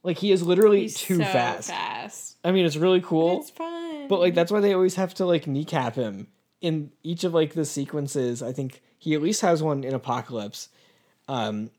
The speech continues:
Speaker 1: and I think he has one in Dark Phoenix, maybe. But it feels like they always have to sideline him besides that, because otherwise he's just too strong. Like, they can't keep, the action sequences don't work when he's there potentially messing everything up.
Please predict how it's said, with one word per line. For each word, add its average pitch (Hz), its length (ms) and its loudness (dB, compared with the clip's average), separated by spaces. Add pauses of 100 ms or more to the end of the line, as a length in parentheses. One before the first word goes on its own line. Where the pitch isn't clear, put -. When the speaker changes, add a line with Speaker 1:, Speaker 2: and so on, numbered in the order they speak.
Speaker 1:
and 123 80 -8
I 113 80 -4
think 131 200 -8
he 131 100 -6
has 113 240 -4
one 117 80 -6
in 107 80 -6
Dark 107 240 -6
Phoenix, 113 460 -10
maybe. 123 460 -8 (500)
But 175 180 0
it 165 60 0
feels 196 180 4
like 202 100 4
they 170 120 2
always 165 160 4
have 180 100 -4
to 131 100 -4
sideline 156 640 2
him 127 120 -4
besides 160 460 -4
that, 135 200 0
because 139 220 -2
otherwise 139 580 0 (240)
he's 196 220 0
just 233 280 -2
too 202 200 2
strong. 196 520 2
Like, 127 140 -2
they 160 100 -4
can't 185 300 -4
keep, 214 380 -2 (880)
the 190 200 -2
action 202 300 0
sequences 175 480 -2
don't 156 320 4
work 147 480 2
when 160 140 -2
he's 151 240 0
there 143 240 2
potentially 147 560 -2
messing 135 320 0
everything 131 360 0
up. 123 320 -6